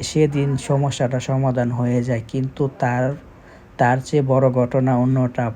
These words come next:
প্রথম মানুষ বুঝতো সে এত চুপ থাকে, কিন্তু এত কিছু জানে কিভাবে।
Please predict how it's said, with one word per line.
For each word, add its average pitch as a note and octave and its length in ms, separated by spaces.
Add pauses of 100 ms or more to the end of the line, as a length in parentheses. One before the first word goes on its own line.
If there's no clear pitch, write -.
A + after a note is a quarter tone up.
(140)
প্রথম C3+ 520 (560)
মানুষ C#3 540
বুঝতো C#3 560
সে C#3 400 (180)
এত C3+ 240
চুপ D3+ 280 (200)
থাকে, C#3 440 (520)
কিন্তু D3 320
এত B2+ 220 (500)
কিছু C#3 280
জানে C3+ 380
কিভাবে। B2 520